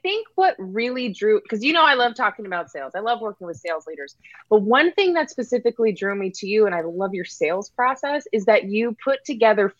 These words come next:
frameworks that anybody can use. Anybody can be great at sales. And I think, you know, a lot of people get really intimidated by just the art of selling in itself. So, you know, when you're putting together those frameworks, you know, where do you see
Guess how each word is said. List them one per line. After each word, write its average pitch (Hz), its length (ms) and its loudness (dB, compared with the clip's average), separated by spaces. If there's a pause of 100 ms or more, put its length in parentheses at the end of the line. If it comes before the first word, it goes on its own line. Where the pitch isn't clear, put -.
(100)
frameworks 220 800 -4 (400)
that 247 200 4 (180)
anybody 320 600 0
can 294 280 -8
use. 247 580 -8 (180)
Anybody 381 540 2
can 262 180 -8
be 220 120 -8
great 202 340 -4
at 180 140 -10
sales. 190 520 -4
And - 100 -6
I 190 80 -6
think, 220 280 -8 (280)
you - 80 -10
know, 202 100 0
a - 40 0
lot 202 160 4
of 320 80 -8
people 202 220 -8
get 196 180 -4
really 190 260 -4
intimidated 180 680 -6
by 170 300 2 (280)
just - 360 -2
the 196 180 0
art 196 240 2
of 175 120 -6
selling 175 440 -6
in 160 80 -8
itself. 170 580 -4
So, 170 380 -2 (300)
you 226 120 0
know, 214 80 4
when 233 240 0
you're 269 180 -4
putting 330 260 -6
together 220 320 0
those 202 300 0
frameworks, 202 640 -4
you 208 60 -4
know, 196 80 -2
where 311 300 0
do 392 60 6
you 370 240 6
see 254 400 -10